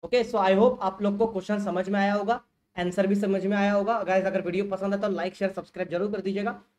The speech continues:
और guys अगर आप लोग को interview की तैयारी करनी है, interview crack करना है इसरो का,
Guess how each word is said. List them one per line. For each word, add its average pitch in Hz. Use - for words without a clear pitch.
और 190
guys 202
अगर 202
आप 196
लोग 202
को 214
interview 180
की 208
तैयारी 190
करनी 190
है, 175
interview 185
crack 202
करना 196
है 190
इसरो 190
का, 190